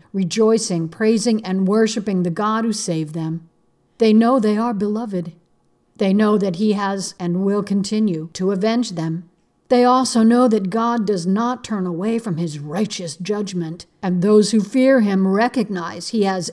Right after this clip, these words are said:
every right to avenge his beloved. But who are these multitudes? They are called God's church. Quite simply, they are the people throughout time who,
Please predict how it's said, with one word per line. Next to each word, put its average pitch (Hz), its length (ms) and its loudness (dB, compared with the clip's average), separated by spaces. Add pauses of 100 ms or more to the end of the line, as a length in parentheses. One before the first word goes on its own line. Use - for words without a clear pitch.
every 247 480 -2
right 240 460 -4
to 202 140 0
avenge 202 760 -4
his 190 380 -2
beloved. 165 580 -8 (960)
But 339 140 -6
who 339 200 4
are 302 200 -2
these 185 200 -2
multitudes? 165 840 -6 (720)
They 185 160 0
are 214 100 -2
called 196 460 -6
God's 170 340 -6
church. - 540 -10 (600)
Quite 247 260 -2
simply, 180 520 -6 (120)
they 202 160 -2
are 214 160 -2
the 196 100 -4
people 240 320 -2
throughout 233 480 -4
time 170 440 -6
who, 202 520 0